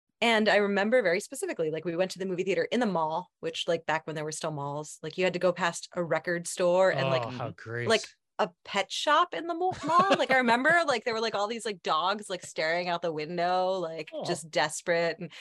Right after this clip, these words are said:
Speaker 1: it was, like, kid fantasy. And then there'd be, like, there was, like, a candy kiosk in the center that you could go up to and buy ca-,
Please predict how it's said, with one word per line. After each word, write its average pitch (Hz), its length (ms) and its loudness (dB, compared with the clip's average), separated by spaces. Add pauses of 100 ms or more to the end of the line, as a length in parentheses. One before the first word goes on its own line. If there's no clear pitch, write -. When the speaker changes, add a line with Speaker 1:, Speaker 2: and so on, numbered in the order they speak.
(300)
Speaker 1:
it 269 60 2
was, 330 120 0
like, 370 140 2 (140)
kid 285 220 -4
fantasy. 330 380 2
And 170 80 -2
then 185 80 0
there'd 196 120 4
be, 196 100 2
like, 185 180 -2
there 208 100 -4
was, 196 80 -8
like, 185 100 -4
a 117 80 -8 (100)
candy 196 480 -2
kiosk 202 540 0
in 190 80 -2
the 131 80 -8
center 196 640 0
that 185 140 -6
you 185 180 -10
could 175 160 -14
go 202 140 2
up 202 160 0
to 214 300 4
and 185 100 -4
buy 165 120 0
ca-, - 140 -16